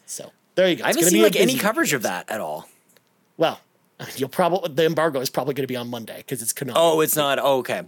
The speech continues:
Speaker 2: That, that makes sense. That's probably
Speaker 1: Yeah,
Speaker 2: why.
Speaker 1: Konami just does that. I
Speaker 2: Yeah.
Speaker 1: imagine it'll be the day before 'cause they do that with every game.
Speaker 2: That's fair.
Speaker 1: Um, but
Speaker 2: Mm-hmm.
Speaker 1: you, you know, even if they don't review out, I don't care. I get to play
Speaker 2: Just
Speaker 1: Metal
Speaker 2: get the
Speaker 1: Gear
Speaker 2: game.
Speaker 1: Solid one on a modern console, and that's all that matters to me at this
Speaker 2: Totally
Speaker 1: point.
Speaker 2: fair.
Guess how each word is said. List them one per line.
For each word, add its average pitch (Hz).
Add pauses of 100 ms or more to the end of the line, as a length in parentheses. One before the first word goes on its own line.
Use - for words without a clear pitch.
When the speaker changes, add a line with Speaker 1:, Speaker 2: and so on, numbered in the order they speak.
Speaker 2:
That, 98
that 92
makes 90
sense. 110 (140)
That's 90
probably 120
Speaker 1:
Yeah, 95
Speaker 2:
why. 104
Speaker 1:
Konami 247
just 180
does -
that. - (140)
I 139
Speaker 2:
Yeah. 139
Speaker 1:
imagine 139
it'll 131
be 123
the 117
day 107
before 101
'cause -
they 147
do 151
that 131
with 120
every 90
game. - (240)
Speaker 2:
That's 98
fair. 117 (140)
Speaker 1:
Um, 87 (340)
but 139
Speaker 2:
Mm-hmm. 175
Speaker 1:
you, 330 (220)
you 214
know, 285
even 302
if 262
they 240
don't 240
review 220
out, 202
I 185
don't 190
care. 180
I 160
get 160
to 185
play 170
Speaker 2:
Just 156
Speaker 1:
Metal 156
Speaker 2:
get 160
the 151
Speaker 1:
Gear 156
Speaker 2:
game. 156
Speaker 1:
Solid 156
one 156
on 135
a 131
modern 127
console, 113
and 113
that's 104
all 190
that -
matters -
to -
me -
at -
this -
Speaker 2:
Totally 123
Speaker 1:
point. -
Speaker 2:
fair. 127